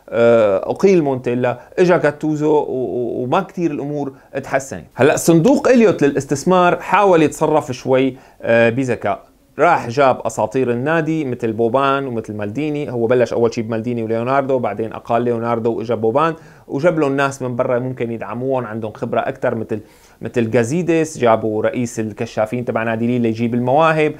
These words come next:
حاولوا يتبعوا استراتيجية إنه جلب، آه، و-، نجوم وتط-، أو، أو نجوم صاعدة وتطويرها، ثم إما الاستفادة منها أو بيعها. وهي فعليًا نفس السياسة اللي كانوا حاولوا يعملوها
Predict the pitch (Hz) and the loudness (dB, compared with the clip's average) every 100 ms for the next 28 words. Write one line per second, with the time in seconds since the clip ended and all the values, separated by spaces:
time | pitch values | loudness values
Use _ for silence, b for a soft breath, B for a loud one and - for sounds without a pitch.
0 | B - 147 143 131 127 127 117 117 - | B 0 2 4 4 2 -2 -2 -4 -2
1 | 113 110 113 120 107 117 123 123 - B | -2 -2 -6 -6 -6 -2 0 0 -6 B
2 | B - 110 107 107 110 101 101 95 92 | B -6 0 0 2 2 0 0 0 -2
3 | 107 117 131 135 127 110 113 117 - - | -4 -2 2 2 2 -2 -4 -4 -4 -2
4 | 117 127 123 - 123 127 123 - 131 139 | 0 0 -2 -2 -2 0 -2 -8 -4 -4
5 | 143 135 123 117 113 113 123 117 135 131 | -2 0 0 0 0 -2 -2 -4 -2 2
6 | 120 B B _ - 135 123 131 151 117 | 2 B B _ -8 -4 -4 -2 -2 -2
7 | - 123 123 123 123 120 123 135 165 190 | -6 0 0 0 -4 -4 -2 0 0 -2
8 | 185 147 165 156 180 - - 135 127 117 | -2 -4 -4 -4 -8 -12 -4 -2 -2 -4
9 | - 120 - 120 120 113 117 117 | -2 -2 -2 0 0 -2 -2 -4